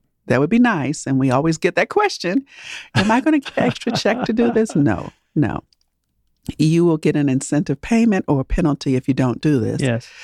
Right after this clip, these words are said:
Speaker 1: But there will be some organizations to help you be successful in this new environment.
Speaker 2: I think it's an interesting detail that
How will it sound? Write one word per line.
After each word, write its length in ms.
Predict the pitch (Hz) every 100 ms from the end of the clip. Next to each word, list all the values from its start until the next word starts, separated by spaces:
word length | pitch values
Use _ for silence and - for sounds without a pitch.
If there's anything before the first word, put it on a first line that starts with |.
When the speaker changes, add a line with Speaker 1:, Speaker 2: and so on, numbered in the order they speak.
| - -
Speaker 1:
But 160 | 165 -
there 160 | 143
will 180 | 147 170
be 160 | 220 214
some 220 | - 185
organizations 1160 | 165 160 160 151 - 135 135 139 139 135 135 -
to 200 | - 143
help 440 | 147 160 151 -
you 500 | 147 139 135 131 127
be 120 | - 143
successful 1040 | - 139 - - 139 - - 120 120 165 - - - -
in 160 | 147 131
this 200 | 127 -
new 260 | 127 123
environment. 760 | 113 113 120 90 90 - - - _ -
Speaker 2:
I 60 |
think 140 | 143 143
it's 120 | -
an 100 | 147
interesting 440 | 147 143 - 127
detail 560 | 117 127 - 135 123 120
that 460 | 117 123 123 120